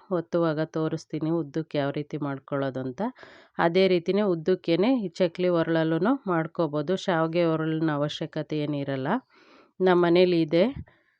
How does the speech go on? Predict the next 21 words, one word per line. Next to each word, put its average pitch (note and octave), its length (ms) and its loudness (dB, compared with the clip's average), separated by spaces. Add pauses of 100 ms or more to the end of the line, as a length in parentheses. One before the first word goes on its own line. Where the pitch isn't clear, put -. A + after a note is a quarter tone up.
ಹಾಗಾಗಿ E3+ 400 4 (360)
ನಾನು F3+ 260 2 (240)
ಶಾವಿಗೆ F3 420 4
ಒರಳಲ್ಲಿ D#3+ 460 2 (100)
ಮಾಡ್ಕೊಳ್ತೀವಿ. D#3+ 840 0
ನಾವು E3+ 220 2
ರಾಗಿ E3 360 0
ಶಾವಿಗೆ D#3 400 -2
ಎಲ್ಲ D3+ 260 0
ಮಾಡ್ತೀವಿ, D3 580 -4 (460)
ಹಾಗಾಗಿ E3 480 0 (500)
ಶಾವಿಗೆನ F3 580 2 (220)
ಮಾಡಿಸ್ಕೊಂಡು E3 720 -2 (160)
ಇಟ್ಕೊಂಡಿದ್ದೀನಿ D#3 800 -4
ನಾನು. C#3+ 240 -2 (380)
ನೋಡಿ, E3 300 -2 (580)
ಈ D#3 100 -2
ರೀತಿ D#3+ 300 -2 (340)
ಅಕ್ಕಿ E3+ 340 -4
ಶಾವಿಗೆನ D#3 480 -2 (100)
ಉದ್ದುದ್ದಕ್ಕೆ E3 680 -2